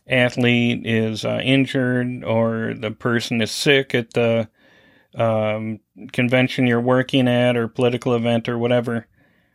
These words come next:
Um, introduce yourself. And then all of a sudden you got your partner and you got, uh,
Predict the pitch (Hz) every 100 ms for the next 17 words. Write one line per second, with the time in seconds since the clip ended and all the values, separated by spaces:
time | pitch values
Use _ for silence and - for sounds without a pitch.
0 | _ - 117 110 110 110 113 135 131 131
1 | 127 123 - 120 - 127 117 120 - _
2 | _ _ _ _ 135 139 147 143 139 139
3 | 135 127 123 120 117 120 120 110 113 117
4 | 156 156 151 156 147 147 147 - 131 127
5 | 123 123 120 120 85 82 123 123 117 113
6 | 107 - - 53